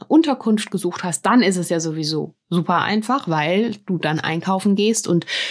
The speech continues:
du natürlich in dem Moment entscheidest, was du isst.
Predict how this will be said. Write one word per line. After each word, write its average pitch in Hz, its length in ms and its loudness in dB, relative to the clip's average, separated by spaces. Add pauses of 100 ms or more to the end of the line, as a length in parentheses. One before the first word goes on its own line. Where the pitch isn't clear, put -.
(180)
du 277 160 8
natürlich 185 420 4
in 175 100 0
dem 175 140 0
Moment 175 300 -2
entscheidest, 170 680 0
was 156 280 -4
du 202 240 2
isst. - 420 2